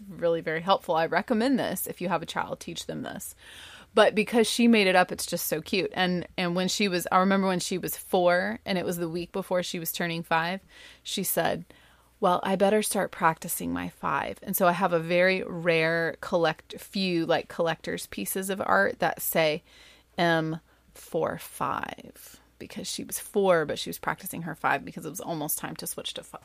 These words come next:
M five. So at any rate, now she's M seven 'cause she's seven. So I put M seven on the sign. On the one side, the hot pink side, it said, "Happy quarantine birthday, M seven." Then on the other side, so the,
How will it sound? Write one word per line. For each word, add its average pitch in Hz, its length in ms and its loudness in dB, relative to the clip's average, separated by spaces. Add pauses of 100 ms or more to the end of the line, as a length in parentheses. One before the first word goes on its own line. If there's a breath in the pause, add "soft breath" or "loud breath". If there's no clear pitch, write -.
M 170 160 -10
five. - 320 -10
So - 240 -10 (160)
at 214 120 4
any 202 180 0
rate, 147 200 -2
now 190 220 8
she's 190 240 0
M 170 220 0
seven 113 400 0
'cause - 160 -10
she's - 160 -10
seven. - 280 -12 (400 loud breath)
So - 140 2
I 175 80 6
put 202 260 4
M 175 200 2
seven 160 340 0
on 156 140 -6
the 160 80 -10
sign. - 360 -10 (1040)
On 190 140 2
the 175 80 2
one 190 240 4
side, - 400 -2 (640)
the - 100 -10
hot - 200 -6
pink 226 240 2
side, 170 300 10
it - 100 0
said, 160 180 0
"Happy 170 260 -2
quarantine 180 460 -2
birthday, 160 420 -2 (440 soft breath)
M 170 160 -4
seven." 214 460 4 (520 loud breath)
Then 254 240 8
on 302 140 8
the 247 160 4
other 440 260 6
side, 226 640 0 (160)
so 254 200 6
the, 214 180 2